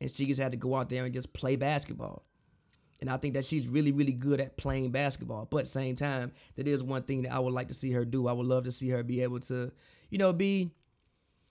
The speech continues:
as she's being patient on the pick and roll, still, um, um, you know, commanding her space and telling the defense what the defense is gonna do instead of letting the defense tell her,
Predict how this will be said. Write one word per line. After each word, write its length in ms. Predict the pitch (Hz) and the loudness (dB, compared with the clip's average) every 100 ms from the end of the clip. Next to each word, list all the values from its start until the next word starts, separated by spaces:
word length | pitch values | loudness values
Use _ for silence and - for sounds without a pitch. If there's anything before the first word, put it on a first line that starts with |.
| _ | _
as 240 | - 156 247 | -2 0 2
she's 160 | 180 | 0
being 220 | 156 165 147 | 2 2 2
patient 400 | 156 151 143 131 | 2 0 0 -4
on 120 | 131 | -2
the 100 | 127 | -2
pick 200 | 139 123 | -2 -2
and 140 | 123 | -2
roll, 380 | 127 127 123 131 | 0 0 -2 -6
still, 600 | - - 143 143 131 120 | -12 2 6 6 4 0
um, 520 | 123 120 117 113 107 - | -6 -8 -8 -10 -12 -12
um, 280 | 101 98 92 | -12 -10 -10
you 100 | 120 | -8
know, 380 | 120 101 98 87 - _ _ _ _ _ _ _ - | -8 -8 -10 -12 -18 _ _ _ _ _ _ _ -2
commanding 580 | 156 139 143 139 135 127 | 0 2 4 4 2 2
her 180 | 139 | 0
space 600 | 117 - 127 117 110 - - _ _ _ _ - | 0 -2 -2 -2 -4 -10 -18 _ _ _ _ -10
and 720 | 127 123 123 120 117 117 - - _ _ _ _ _ _ - | -6 -6 -6 -8 -10 -12 -14 -20 _ _ _ _ _ _ -4
telling 340 | 165 156 147 | 4 6 6
the 100 | 131 | 4
defense 720 | 117 120 139 123 127 123 - - _ - | 2 6 6 4 -2 -4 -8 -14 _ -6
what 180 | 127 | -4
the 100 | 117 | -2
defense 560 | 113 143 156 151 139 123 | 0 2 2 2 -2 -2
is 100 | 127 | -6
gonna 220 | 123 113 | -8 -8
do 360 | 107 120 120 123 _ _ _ - | -6 -6 -6 -8 _ _ _ -6
instead 440 | 123 - 127 123 | -4 -2 0 0
of 300 | 120 120 120 | 0 -4 -6
letting 380 | 131 131 127 120 | -4 -2 -2 -2
the 100 | 113 | -4
defense 460 | 143 131 127 123 - | -2 -2 -2 -4 -4
tell 360 | - 120 113 | -2 -2 -2
her, 380 | 135 123 113 - | -2 0 -2 -6